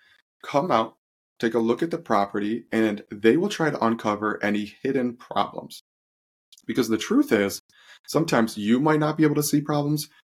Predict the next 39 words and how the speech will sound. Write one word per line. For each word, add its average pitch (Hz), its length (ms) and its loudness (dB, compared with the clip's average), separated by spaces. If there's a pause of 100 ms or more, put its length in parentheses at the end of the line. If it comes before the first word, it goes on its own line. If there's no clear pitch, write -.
sometimes 113 420 -2
your 104 120 2
realtor 113 560 2
might 139 220 -2
not 135 220 -2
be 131 140 0
able 139 180 0
to 143 80 -2
see 139 220 -2
problems, 139 520 -4 (360)
and 110 280 0
these 110 380 0
problems - 520 -2
might 107 280 0 (260)
be 101 460 -2 (120)
very, 120 720 4
very 101 840 -2 (340)
large. 101 580 -2
They 107 140 0
might 104 280 -2
drastically 117 600 0
change 101 560 -4 (560)
whether 113 340 4
or 104 60 0
not 98 280 -6
you're 104 140 -2
interested 101 540 -4
in 92 220 -4
the 95 80 -4
house. - 400 -6 (840)
For 113 140 4
example, 101 580 -6 (300)
you 127 240 2
might 185 220 2
not 139 200 -4
be 117 220 6
able 104 180 4
to 104 100 2
notice 95 520 -4